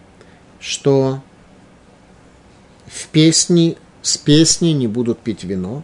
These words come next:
«Амарова, зимра бевейта хурбана бесейфа», сказал Рова, «песня в доме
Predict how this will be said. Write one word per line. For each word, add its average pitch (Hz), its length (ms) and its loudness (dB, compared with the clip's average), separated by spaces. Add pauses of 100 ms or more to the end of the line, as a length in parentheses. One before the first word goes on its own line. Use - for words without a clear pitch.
(140)
«Амарова, 135 800 0 (500)
зимра 170 600 2
бевейта 160 840 2
хурбана 143 680 -2
бесейфа», 101 500 -6
сказал 120 320 -4
Рова, 160 480 2 (400)
«песня 156 440 2
в 120 140 -8
доме 113 480 -4